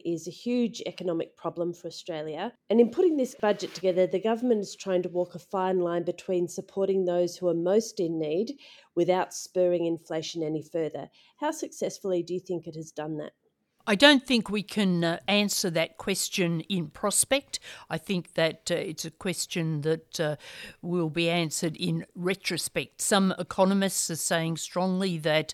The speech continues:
Speaker 2: the government's measures, although fairly modest, will add to inflation, will make the Reserve Bank's job harder and, and so could, uh, lead to, uh, yet higher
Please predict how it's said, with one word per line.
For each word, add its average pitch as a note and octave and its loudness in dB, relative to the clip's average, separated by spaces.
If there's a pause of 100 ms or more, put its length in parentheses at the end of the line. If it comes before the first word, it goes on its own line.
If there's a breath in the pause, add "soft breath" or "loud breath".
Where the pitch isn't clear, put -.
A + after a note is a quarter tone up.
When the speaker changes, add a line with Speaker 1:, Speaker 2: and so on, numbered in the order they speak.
Speaker 2:
the F#3 -4
government's E3+ 2
measures, G3+ 2
although D#3 2
fairly G#3 4
modest, F3+ 2 (240 loud breath)
will G#3+ 4
add G3 2
to - -4
inflation, F#3 0
will G3+ 4
make F3+ 4
the F3 2
Reserve E3 2
Bank's E3+ 2
job E3 2
harder F#3+ 6
and, D#3+ 0
and D#3+ -4
so D#3+ 0 (360 loud breath)
could, E3+ -2 (140)
uh, D#3+ 4
lead D#3+ -2
to, D#3 -2 (420 loud breath)
uh, E3 -4
yet E3 -2
higher F3+ 4